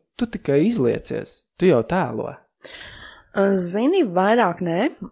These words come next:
Speaker 2: No paša sākuma man diezgan bieži teica, ka es izliekos. Man teikt, arī bija epizode, kura sategoja visus iespējamos ārstus, ko vien zināja, un prasīja, tā kā,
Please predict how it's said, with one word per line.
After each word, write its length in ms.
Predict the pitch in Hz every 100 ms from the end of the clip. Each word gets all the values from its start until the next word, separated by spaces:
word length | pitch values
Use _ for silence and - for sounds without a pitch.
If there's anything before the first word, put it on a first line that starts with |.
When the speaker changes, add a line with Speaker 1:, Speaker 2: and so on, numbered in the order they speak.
| _ -
Speaker 2:
No 240 | 180 180
paša 300 | 190 240 -
sākuma 460 | - 220 233 208 185
man 80 | 170
diezgan 320 | 175 175 180
bieži 320 | 175 170 170 -
teica, 360 | 180 - -
ka 80 | -
es 80 | 170
izliekos. 680 | 262 277 277 262 233 214 202
Man 140 | 185 185
teikt, 220 | 170 185
arī 140 | 180 170
bija 220 | 165 185
epizode, 520 | 202 175 175 185 175
kura 280 | - - 175
sategoja 600 | - 190 214 180 180 180 175
visus 320 | - - 190
iespējamos 640 | 208 196 - 175 175 170
ārstus, 400 | 180 196 196 -
ko 140 | - 180
vien 220 | 180 175
zināja, 400 | 180 190 175 175
un 60 | 170
prasīja, 460 | 180 190 - 175 160
tā 80 |
kā, 140 | 175